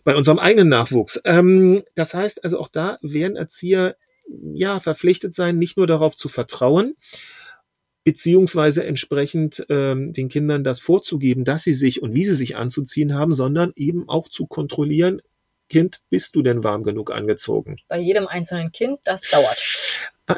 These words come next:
Speaker 1: nie, zumindest, na, nicht unbedingt jederzeit immer bei jedem einzelnen Kind, aber zumindest stichprobenartig sollte man schon schauen,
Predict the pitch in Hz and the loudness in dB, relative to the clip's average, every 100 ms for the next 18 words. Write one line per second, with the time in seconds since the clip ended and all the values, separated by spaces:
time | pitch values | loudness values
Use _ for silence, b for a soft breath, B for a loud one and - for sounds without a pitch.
0 | - 175 233 226 254 294 302 269 - 254 | -2 -2 0 -2 -2 -4 -10 -2 4 6
1 | 269 311 - 269 262 254 269 240 202 247 | 8 6 6 4 4 2 4 4 6 4
2 | 247 - 156 190 220 214 - 180 185 214 | 2 0 4 6 6 4 4 4 4 4
3 | - 214 233 247 170 156 170 190 208 165 | 2 4 6 6 6 6 6 4 2 -2
4 | 170 156 139 - 214 - 170 156 - 143 | 0 0 2 4 2 2 -2 -2 -2 0
5 | 175 185 - 170 - 185 - 175 160 - | 2 0 0 -2 2 0 2 2 2 0
6 | 143 170 165 156 139 151 170 - 220 202 | -2 0 2 2 0 0 -2 0 2 2
7 | - 135 120 | 0 -2 -2